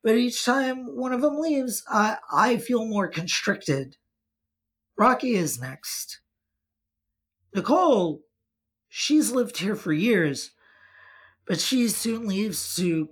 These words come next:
go and be with her family. Then Alyssa, and honestly, that one's tough. I can always hear her laughing and teasing people from my bedroom, and when she leaves, it feels like a lot of the joy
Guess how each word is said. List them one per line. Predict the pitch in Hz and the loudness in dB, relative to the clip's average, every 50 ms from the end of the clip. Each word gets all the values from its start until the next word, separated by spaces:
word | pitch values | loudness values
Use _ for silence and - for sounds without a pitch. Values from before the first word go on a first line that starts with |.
| _ - | _ -6
go | 185 185 190 | -4 -2 -2
and | 202 208 214 | -2 -2 0
be | 208 202 | 0 2
with | 208 196 175 190 | 2 2 2 0
her | 180 | -2
family. | 151 - 185 196 208 214 233 220 214 202 180 160 151 151 _ _ _ _ _ _ _ _ _ _ _ _ _ _ _ _ _ - - - - - - - - - _ _ _ _ _ _ _ _ _ _ | -2 0 0 2 2 0 0 0 -2 -2 -2 -4 -6 -10 _ _ _ _ _ _ _ _ _ _ _ _ _ _ _ _ _ -20 -20 -20 -20 -20 -20 -20 -20 -20 _ _ _ _ _ _ _ _ _ _
Then | - 180 240 | -2 0 2
Alyssa, | 277 240 202 180 165 143 - 170 151 143 139 135 131 - _ _ _ - | 2 2 2 2 2 2 2 2 2 2 2 0 -4 -8 _ _ _ -4
and | 175 175 175 170 165 156 151 139 - _ _ _ _ - | 0 0 2 2 0 -2 -4 -8 -12 _ _ _ _ -2
honestly, | 165 170 185 180 160 - - 180 156 151 147 143 143 | -2 0 0 0 -2 -2 0 2 2 2 2 0 -2
that | 147 - 175 175 185 180 | -2 0 0 0 0 0
one's | 175 170 139 - - | -2 -4 -4 -6 -6
tough. | - - 127 139 131 - - - - _ _ _ _ _ _ _ _ _ _ _ _ _ _ _ _ _ _ _ _ _ _ _ _ _ _ _ _ _ _ _ | -4 -2 -2 -2 -2 -4 -8 -14 -18 _ _ _ _ _ _ _ _ _ _ _ _ _ _ _ _ _ _ _ _ _ _ _ _ _ _ _ _ _ _ _
I | - | -4
can | 160 196 220 | -2 0 2
always | 226 233 240 247 - - | 4 4 4 2 2 0
hear | 202 214 202 175 | -2 0 0 0
her | 165 160 | -2 -2
laughing | 127 135 151 156 156 - - 175 165 165 156 143 147 | -2 0 0 0 0 -2 -4 -6 -6 -6 -6 -8 -10
and | 143 139 - | -10 -10 -8
teasing | - - 196 180 208 208 202 | -4 -2 -2 0 0 -2 -2
people | - 202 202 202 180 160 | -2 -2 -2 0 0 -2
from | - - 160 | -2 -2 -4
my | 156 156 151 | -2 -2 -2
bedroom, | 127 143 - 156 135 151 151 151 143 | 0 0 0 0 2 0 0 0 -2
and | 147 147 147 160 | -4 -6 -6 -8
when | 175 180 170 | -8 -8 -6
she | 156 - - 233 208 | -6 -4 -2 0 2
leaves, | 190 185 185 151 - | 2 2 2 0 -2
it | 156 156 - | -6 -6 -4
feels | 190 180 151 139 | -2 -2 0 0
like | 147 165 147 135 - - | 0 0 -2 -2 -4 -6
a | - 151 | -4 -2
lot | 143 139 143 156 160 147 | 0 2 2 2 4 4
of | 156 151 | 2 2
the | 139 147 | 0 0
joy | 135 131 143 143 143 139 139 127 | -2 -2 -2 -2 -2 -2 -4 -6